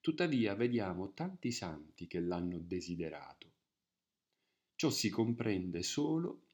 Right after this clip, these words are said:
se pensiamo al gaudio dell'amore, dell'essere uniti con l'amato, dello slancio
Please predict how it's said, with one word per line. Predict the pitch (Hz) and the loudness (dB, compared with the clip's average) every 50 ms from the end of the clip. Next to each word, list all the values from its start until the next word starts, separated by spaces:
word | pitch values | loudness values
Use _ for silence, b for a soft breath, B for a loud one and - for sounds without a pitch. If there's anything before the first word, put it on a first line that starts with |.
| _ _ _ | _ _ _
se | - - - 135 123 | -12 -2 0 0 0
pensiamo | 131 - - 151 147 143 139 - - 139 135 139 139 135 131 131 135 - | 0 2 2 2 2 2 0 -2 -4 -4 -4 -4 -4 -4 -4 -4 -6 -6
al | - 117 113 110 107 | -2 0 0 0 0
gaudio | 107 107 104 104 107 107 107 107 107 107 104 | 0 0 2 2 2 2 0 0 0 0 0
dell'amore, | 104 104 101 104 101 95 87 76 73 73 78 80 - _ _ _ _ _ _ _ _ _ _ | 0 -2 -2 -2 -4 -4 -4 -4 -6 -10 -14 -18 -20 _ _ _ _ _ _ _ _ _ _
dell'essere | - 123 123 127 160 151 147 - - 147 139 135 - - | 2 4 4 6 4 2 2 2 4 4 6 4 4 4
uniti | 147 156 165 156 160 | 4 6 6 4 2
con | 151 - 135 131 | 2 2 0 2
l'amato, | 127 120 127 139 139 113 82 73 - - - - _ _ _ _ _ _ _ _ | 2 0 0 -2 -4 -6 -8 -12 -16 -20 -20 -20 _ _ _ _ _ _ _ _
dello | - 101 98 98 98 92 | -2 0 0 2 0 -2
slancio | 87 92 104 113 131 131 139 139 131 131 131 - - 151 160 | -2 -2 0 2 2 2 2 2 0 0 -2 -2 -4 -4 -6